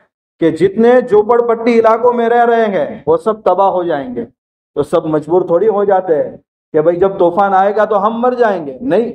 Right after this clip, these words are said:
हिफाजत की जगहों में वो मुंतकिल हो जाते हैं और अपनी हिफाजत का सामान वो खुद कर लेते हैं।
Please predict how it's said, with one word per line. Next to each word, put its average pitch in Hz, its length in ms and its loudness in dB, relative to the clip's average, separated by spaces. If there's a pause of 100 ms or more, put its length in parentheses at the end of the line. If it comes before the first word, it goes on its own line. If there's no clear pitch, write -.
हिफाजत 196 500 -2
की 180 100 -2
जगहों 147 300 0
में 247 100 0
वो 233 120 2
मुंतकिल 185 460 -2
हो 143 140 -2
जाते 123 220 -4
हैं - 60 -20 (520)
और 170 180 0
अपनी 185 260 -2
हिफाजत 185 520 0
का 202 100 2
सामान 196 420 0
वो 240 120 2
खुद 240 240 -6
कर 196 160 2
लेते 160 280 -2
हैं। 117 200 -8